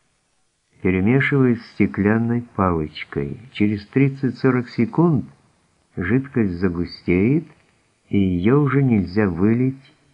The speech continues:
из стакана. Несгораемая нить. Хлопчатобумажную нить – несколько раз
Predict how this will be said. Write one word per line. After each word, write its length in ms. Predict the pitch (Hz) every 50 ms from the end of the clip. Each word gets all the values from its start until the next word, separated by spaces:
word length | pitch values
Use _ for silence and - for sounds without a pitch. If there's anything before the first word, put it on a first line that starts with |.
| _
из 260 | - 110 101 - - -
стакана. 560 | - - 113 107 - - 76 69 60 - - - _ _ _ _ _ _ _ _ _ _ _ _ _ _ _ _ _ _ _ _ _ _ _ _ _ _ _ _ _ _ _ _ _ _ _ _ _ _ _ _ _ _ _ _ _ _ _ _ _ _ -
Несгораемая 1200 | - 82 92 98 104 95 95 92 92 101 95 90 90 90 104 117 127 131 131 135 139 139 135 139
нить. 560 | 135 113 101 98 101 101 101 101 - - - _ _ _ _ _ _ _ _ _ _ _ _ _ _ _ _ _ _ _ _ _ _ _ _ _ _ _ _ _ _ _ _ _ _ _ _
Хлопчатобумажную 1300 | - - - 92 95 95 - 131 131 131 139 120 123 127 123 135 156 160 143 135 151 156 151 147 139 131
нить – 720 | 120 120 120 127 143 151 147 - - - - - - _ _ _ -
несколько 720 | 95 95 98 117 131 131 - - 139 120 - - 107 98
раз 260 | 101 101 101 107 110